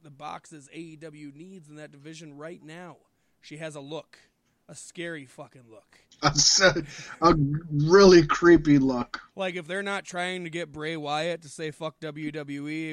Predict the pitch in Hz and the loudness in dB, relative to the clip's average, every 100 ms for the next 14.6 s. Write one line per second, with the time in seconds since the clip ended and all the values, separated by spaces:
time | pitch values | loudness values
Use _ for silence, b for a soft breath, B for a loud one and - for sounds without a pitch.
0 | 151 143 147 143 147 147 147 147 147 147 | -10 -10 -10 -12 -12 -12 -12 -12 -12 -12
1 | 147 147 143 135 135 143 147 143 147 135 | -14 -14 -16 -16 -16 -14 -14 -14 -20 -20
2 | 143 147 151 156 165 156 _ _ _ 196 | -16 -14 -14 -14 -16 -18 _ _ _ -14
3 | 170 151 151 143 135 135 127 107 _ _ | -14 -14 -16 -16 -18 -20 -20 _ _ _
4 | _ _ - 202 - 190 202 - 180 - | _ _ -6 -4 0 -2 -2 -4 -6 -8
5 | 190 190 220 220 196 - - 220 190 190 | -8 -8 -6 -8 -10 -18 -16 -16 -14 -18
6 | 185 175 165 185 220 214 _ _ _ - | -18 -16 -14 -14 -14 -20 _ _ _ -18
7 | 196 - - 240 240 185 185 175 160 165 | -18 -16 -12 -12 -12 -16 -14 -14 -14 -14
8 | 170 170 156 _ _ _ 185 185 - 175 | -14 -16 -18 _ _ _ -16 -14 -14 -16
9 | 127 160 185 185 165 - _ _ _ 190 | -16 -12 -10 -10 -14 -20 _ _ _ -8
10 | 190 - - - - _ _ _ 175 147 | -8 -10 -20 -20 -20 _ _ _ -20 -18
11 | 156 156 143 - 147 143 147 139 123 _ | -16 -14 -16 -20 -20 -16 -16 -16 -20 _
12 | _ _ _ _ _ - 170 143 - 151 | _ _ _ _ _ -10 -10 -10 -18 -18
13 | _ 170 160 151 147 147 147 139 151 143 | _ -14 -10 -10 -12 -14 -16 -16 -20 -20
14 | 135 151 143 139 131 | -20 -18 -16 -16 -18